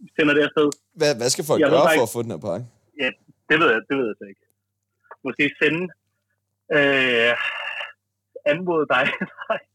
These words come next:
Speaker 2: nej,
Speaker 1: Det er
Speaker 2: nej.
Speaker 1: gået igen.
Speaker 2: Nej.
Speaker 1: Øh, jeg synes, de skal, øh,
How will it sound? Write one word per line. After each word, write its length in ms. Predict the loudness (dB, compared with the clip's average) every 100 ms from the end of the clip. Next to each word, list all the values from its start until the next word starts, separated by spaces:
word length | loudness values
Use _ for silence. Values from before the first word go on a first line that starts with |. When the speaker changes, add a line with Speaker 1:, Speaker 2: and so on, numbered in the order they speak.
| -20 -10 -4
Speaker 2:
nej, 120 | -4 -4
Speaker 1:
Det 100 | -2
er 40 | 0 0
Speaker 2:
nej. 80 | 0
Speaker 1:
gået 140 | 0 0
igen. 160 | -2 -4 -8 -20 -20 -20 _ _ _
Speaker 2:
Nej. 80 | 0
Speaker 1:
Øh, 480 | 2 4 4 4 2 -2 _ _ _ _ _ _ -8
jeg 60 | -8 -8
synes, 160 | -18 -12
de 80 | -14 -14
skal, 300 | _ 0 0 -2 -6 _ _ _ _ _ 0
øh, 280 | 2 2